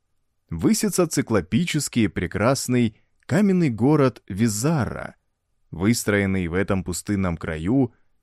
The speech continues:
королевской династией Матангов. Тогда ещё пустыня не была столь великой, как теперь.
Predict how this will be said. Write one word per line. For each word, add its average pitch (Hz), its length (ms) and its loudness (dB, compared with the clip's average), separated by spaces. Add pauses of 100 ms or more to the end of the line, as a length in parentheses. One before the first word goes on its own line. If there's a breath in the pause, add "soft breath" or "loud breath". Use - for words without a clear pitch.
королевской 156 560 2
династией 113 840 0
Матангов. 107 960 -4 (1160)
Тогда 92 280 2
ещё 220 260 4
пустыня 185 720 2
не 131 160 2
была 156 340 2
столь 95 300 -2
великой, 90 640 -4
как 85 220 -6
теперь. - 520 -6